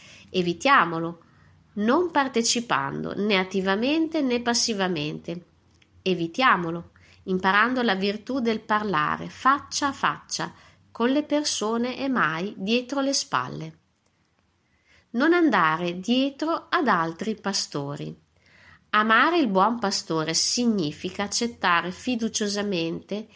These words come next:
i pastori che egli ci mette sul nostro cammino e non andare sempre da un gregge all'altro, in un'insaziabile ricerca di altri pastori che parlano meno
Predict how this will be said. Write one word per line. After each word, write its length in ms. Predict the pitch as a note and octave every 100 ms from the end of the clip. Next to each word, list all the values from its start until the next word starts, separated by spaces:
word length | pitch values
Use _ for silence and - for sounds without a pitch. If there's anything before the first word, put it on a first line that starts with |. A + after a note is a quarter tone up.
| - _
i 120 | A3
pastori 640 | A3+ A#3 - - G3+ G#3 G#3
che 140 | F#3+
egli 540 | F#3 A3+ F#3+ F3 F3
ci 200 | F3 -
mette 420 | F#3 F3 E3+ - F3+
sul 220 | - F3+
nostro 400 | F3 E3+ - E3+
cammino 640 | E3+ F3 F3 E3 E3 F3 - - - -
e 160 | - F#3
non 220 | F#3 D4
andare 480 | D4 A#3+ G3 F3 E3
sempre 720 | - - E3 D#3 E3 E3 D#3+
da 160 | F3+ F3
un 120 | F3+
gregge 400 | F#3 F#3 F3+ F3+
all'altro, 760 | D#3+ D#3 C#3+ - - D#3 D#3 - - - _
in 200 | G3+ F#3+
un'insaziabile 1000 | G3 A#3 C4 A#3 A3+ - F#3+ F#3+ G3 G3
ricerca 640 | F#3+ G3 - E3+ E3+ E3+
di 160 | F3 F#3
altri 420 | F3 F3 F3+ F#3
pastori 680 | F3+ E3 - - A3+ F#3 D3+
che 140 | D#3
parlano 520 | - C#3 C#3+ C#3+ D3
meno 480 | D#3+ A3+ C4+ C#4 C#4